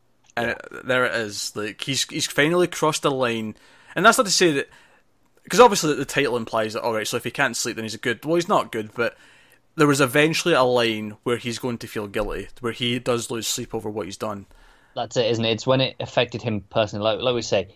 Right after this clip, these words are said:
Speaker 2: he did care for his daughter. Like,
Speaker 1: Hmm.
Speaker 2: despite all these evil and awful things that he has done,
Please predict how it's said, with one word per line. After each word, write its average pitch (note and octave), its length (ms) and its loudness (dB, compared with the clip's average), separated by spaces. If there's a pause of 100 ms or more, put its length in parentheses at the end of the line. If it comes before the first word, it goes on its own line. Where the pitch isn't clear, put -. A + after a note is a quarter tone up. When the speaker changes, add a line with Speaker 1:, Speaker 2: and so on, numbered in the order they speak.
Speaker 2:
he - 180 -2
did A2+ 360 2
care G2+ 260 4
for G#2+ 140 -4
his F#2+ 100 -4
daughter. G2 460 0 (160)
Like, G2 320 0
Speaker 1:
Hmm. C3 120 -4
Speaker 2:
despite B2+ 360 2
all C3 120 4
these G#2+ 440 0 (100)
evil G#2 440 2
and F#2+ 120 -2
awful G2+ 260 -2
things G2+ 280 0
that G2+ 100 0
he G2+ 160 0
has G2 300 2
done, F#2 480 2